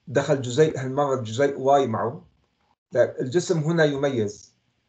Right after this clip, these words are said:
لن يستجيب إلى الجزيء واي بنفس قوة استجابة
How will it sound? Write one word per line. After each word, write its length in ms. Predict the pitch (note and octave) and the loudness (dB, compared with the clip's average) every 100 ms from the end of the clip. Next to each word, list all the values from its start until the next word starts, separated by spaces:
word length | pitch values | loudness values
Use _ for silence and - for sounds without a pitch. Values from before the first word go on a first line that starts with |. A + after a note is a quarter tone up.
| _ | _
لن 220 | D3 F#3 | 2 4
يستجيب 800 | F#3+ E3+ - C3+ C3 D3 C3+ - D3 | 4 2 2 0 2 -4 -4 -8 -8
إلى 200 | C3 C3 | 0 0
الجزيء 640 | B2+ A#2 B2 A2+ C#3+ C#3 _ | 0 -4 -2 0 0 -2 _
واي 600 | A#2+ C3 C#3+ B2+ B2+ C3+ - _ _ _ _ _ _ _ - | -2 4 6 4 2 -6 -14 _ _ _ _ _ _ _ -10
بنفس 500 | B2+ B2+ D3+ - - | -6 -2 -2 -4 -14
قوة 340 | - D3 C#3 - | -4 0 0 0
استجابة 580 | - B2+ B2 C3+ C3+ | -10 -6 2 2 2